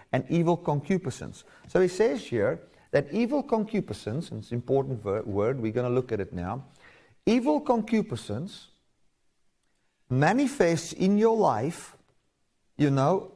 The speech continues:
manifests in our lives, and that it can be mortified or ended. How will it be ended? It says, "Mortify therefore your members."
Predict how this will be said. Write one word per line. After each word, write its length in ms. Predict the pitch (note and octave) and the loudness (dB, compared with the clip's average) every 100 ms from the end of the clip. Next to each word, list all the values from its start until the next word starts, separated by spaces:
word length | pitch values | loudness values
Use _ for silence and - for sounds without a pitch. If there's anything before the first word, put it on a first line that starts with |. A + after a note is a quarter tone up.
| - | -4
manifests 640 | B2 C3 G3 G#3+ F#3 - | 0 2 2 2 2 2
in 160 | E3+ F#3+ | 2 4
our 140 | G3 | 4
lives, 400 | F3 C3 A2 C#3 | 2 0 0 -2
and 140 | D3 | 0
that 140 | D3+ D3 - | 0 0 0
it 340 | B3 B3+ - | -2 -2 -14
can 460 | - F#3+ F#3 F#3+ C3+ | -4 -2 0 0 0
be 180 | D#3+ D#3+ | 0 2
mortified 800 | D3 F3 - F3 - C3 C#3 - | 2 0 -2 -6 -2 -2 -2 0
or 240 | C#3+ C#3+ C#3+ - | 2 2 -2 -2
ended. 640 | F3 F#3+ D#3 A#2 F2 - _ _ _ _ _ _ _ _ _ _ _ _ _ _ _ _ _ _ - | 2 4 4 2 0 -6 _ _ _ _ _ _ _ _ _ _ _ _ _ _ _ _ _ _ -6
How 300 | B2+ G3+ C#4 | 0 2 2
will 160 | A#3+ | 2
it 160 | A#3 E3 | 2 0
be 160 | E3+ - | -2 0
ended? 500 | F3 D#3+ F#2+ - - _ _ _ _ _ - | 0 2 0 -4 -12 _ _ _ _ _ -2
It 120 | C3+ | -2
says, 360 | - F3+ F3+ - - _ | 2 2 2 -6 -20 _
"Mortify 800 | - B2+ F3+ G#3 A3 - F#3+ G3 - | -2 2 4 2 0 2 2 2 -2
therefore 920 | - A2+ A2 F#3 A#3+ - F3+ C#3+ B2 - | -4 0 4 4 4 2 4 4 0 -2
your 200 | C3 B2 | 2 2
members." 440 | A2+ G#2+ G2 - | 2 -4 -6 -10